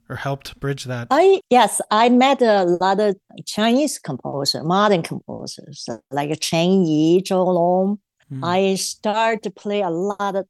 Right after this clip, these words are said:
Speaker 2: piece, a lot of music from them. I premiered a lot of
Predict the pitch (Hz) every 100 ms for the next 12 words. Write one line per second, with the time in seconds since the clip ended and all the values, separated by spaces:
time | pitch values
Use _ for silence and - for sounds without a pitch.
0 | _ - 208 120 - - - 160 175 190
1 | 170 214 180 143 - 147 143 151 156 160
2 | - - - 143 - - 214 226 175 147
3 | 151 151 156